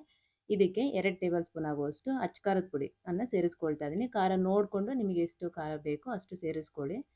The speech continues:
ಎರಡು ಟೇಬಲ್ ಸ್ಪೂನ್ ಖಾರ ಜಾಸ್ತಿನೇ ಇರುತ್ತೆ. ನೀವು ಖಾರ ಕಡಿಮೆ ಇಷ್ಟಪಡೋರು ಒಂದೂವರೆ ಟೇಬಲ್ ಸ್ಪೂನ್ ಕೂಡ ಸೇರಿಸ್ಕೊಳ್ಬಹುದು. ಚೆನ್ನಾಗಿ ಮಿಕ್ಸ್ ಮಾಡಿ ಒಂದ್ ಹತ್ತು ನಿಮಿಷ ಬೇಯಲಿಕ್ಕೆ ಬಿಡಿ. ಒಂದ್ ಕಡೆ ಬೇಯ್ತಾ ಇರ್ಲಿ, ಇನ್ನೊಂದ್ ಕಡೆ ಒಂದು ಚಿಕ್ಕ ಮಿಕ್ಸಿ ಜಾರಿಗೆ ಒಂದು ಇಂಚು ಚಕ್ಕೆ, ಒಂದು ಏಲಕ್ಕಿ, ಹಾಗೆ ಒಂದು ನಾಲ್ಕರಿಂದ ಐದು ಲವಂಗ,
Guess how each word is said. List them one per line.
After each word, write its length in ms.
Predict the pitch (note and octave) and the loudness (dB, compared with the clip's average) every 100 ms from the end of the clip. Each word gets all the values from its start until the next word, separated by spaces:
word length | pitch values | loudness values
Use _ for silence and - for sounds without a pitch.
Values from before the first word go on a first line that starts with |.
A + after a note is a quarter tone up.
| _ _ _ - | _ _ _ -2
ಎರಡು 160 | F#3 | -2
ಟೇಬಲ್ 220 | F#3+ G#3 G#3 | 2 2 2
ಸ್ಪೂನ್ 240 | A#3 A#3 | 0 0
ಖಾರ 160 | G#3 F#3+ F#3 | 2 2 2
ಜಾಸ್ತಿನೇ 400 | F3 E3+ G#3 G3 | 0 0 0 4
ಇರುತ್ತೆ. 340 | F3+ G3 - C#4 - _ _ - | 4 2 0 -8 -10 _ _ -4
ನೀವು 160 | A#3 | -2
ಖಾರ 200 | A3+ A3 G#3+ | 2 2 2
ಕಡಿಮೆ 320 | G#3 F#3+ G3+ | 2 2 2
ಇಷ್ಟಪಡೋರು 600 | F#3+ - F3+ E3+ F3+ G#3 C#4+ | 0 -4 -4 0 0 0 0
ಒಂದೂವರೆ 460 | F3 F3 F3+ E3 | 2 4 4 2
ಟೇಬಲ್ 280 | F3 E3+ D#3+ | 0 0 -2
ಸ್ಪೂನ್ 220 | D#3 D3+ | -4 -8
ಕೂಡ 160 | D3 D#3 | -6 -6
ಸೇರಿಸ್ಕೊಳ್ಬಹುದು. 760 | A#3+ G#3+ F3+ - C#3+ C3+ C3+ C3+ _ | 0 2 2 0 -10 -6 -8 -10 _
ಚೆನ್ನಾಗಿ 380 | F#3+ F#3+ F#3 F#3 | 0 2 2 0
ಮಿಕ್ಸ್ 240 | F3+ - | -4 -4
ಮಾಡಿ 220 | F#3 F3 A#3 | 0 0 0
ಒಂದ್ 160 | G#3+ | -2
ಹತ್ತು 160 | F3+ - | -2 -2
ನಿಮಿಷ 200 | F3 G#3+ | -4 -2
ಬೇಯಲಿಕ್ಕೆ 400 | F#3 E3 F#3+ F#3 | 0 4 4 2
ಬಿಡಿ. 220 | D3 C#3 A#3 D4+ _ _ _ | -2 -2 -4 -6 _ _ _
ಒಂದ್ 180 | F#3+ G3+ | 2 2
ಕಡೆ 180 | G3+ F3+ | 2 0
ಬೇಯ್ತಾ 360 | E3+ E3 E3+ E3 | 2 2 4 2
ಇರ್ಲಿ, 240 | D3 D#3+ | 2 0
ಇನ್ನೊಂದ್ 280 | A3+ F3+ F3+ | 2 2 0
ಕಡೆ 120 | F3+ E3+ | 0 -2
ಒಂದು 180 | D#3+ D#3 | -2 -4
ಚಿಕ್ಕ 280 | F3 - E3+ | -6 -4 -6
ಮಿಕ್ಸಿ 280 | D#3 - | -6 -8
ಜಾರಿಗೆ 400 | D#3 D3 C3+ F3 A#3 G#3+ | -4 -2 -2 -4 -6 -2
ಒಂದು 240 | F3+ F#3 | 0 2
ಇಂಚು 240 | F3 F3 F3+ | 2 0 -6
ಚಕ್ಕೆ, 400 | E3 C#3+ - G3 A3+ | -6 -8 -6 -4 -2
ಒಂದು 220 | F3+ E3+ | 0 2
ಏಲಕ್ಕಿ, 500 | E3 D#3 D#3+ D3 - A#3+ | 2 2 0 -4 -4 -4
ಹಾಗೆ 280 | A3 G3 F3+ | -2 -2 -2
ಒಂದು 200 | E3 D#3+ | -2 -4
ನಾಲ್ಕರಿಂದ 580 | D#3+ E3 F3+ F3 E3 E3 | -2 0 -2 -2 -4 -2
ಐದು 260 | D3+ D#3 F#3 | -4 -4 -6
ಲವಂಗ, 420 | F3 D#3+ D#3 C#3 | -6 -2 -2 -2